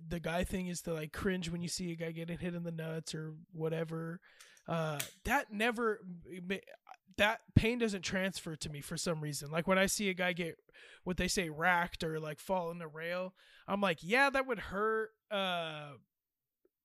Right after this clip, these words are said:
but I don't know. It doesn't, it, it doesn't, like, ooh, in the same way. Um, maybe because I haven't felt it hard enough,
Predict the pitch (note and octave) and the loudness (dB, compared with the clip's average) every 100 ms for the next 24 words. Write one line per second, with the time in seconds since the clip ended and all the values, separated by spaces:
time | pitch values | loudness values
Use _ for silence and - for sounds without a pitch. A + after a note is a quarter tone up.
0 | _ _ _ _ _ - G#3+ B3 B3 A#3 | _ _ _ _ _ 4 6 4 4 2
1 | G3+ A3 A#3 G#3+ - - F#3+ - G3 G3 | 0 -2 -4 -6 -10 -12 -12 -6 -6 -4
2 | G#3+ G#3+ F#3 - - - - - C#4 C#4 | -4 -4 -6 -6 -8 -8 -12 -8 -4 -2
3 | B3 G#3 F#3+ F#3 - G3 F#3 D#3+ D3+ C#3 | -2 -4 -4 -6 -4 -4 -4 -6 -8 -10
4 | D3 - F#3+ E3+ D3 C3+ _ _ _ _ | -14 -4 -2 0 -2 -10 _ _ _ _
5 | _ _ _ _ _ _ _ - F#3+ G3+ | _ _ _ _ _ _ _ -10 -4 -2
6 | G3 G3+ F3 E3 C#3+ - C#3 F3+ C#4 G3 | 0 0 0 -4 -6 -8 -4 -2 -2 0
7 | A#3+ A#3+ B3 C4 | 0 0 -2 -6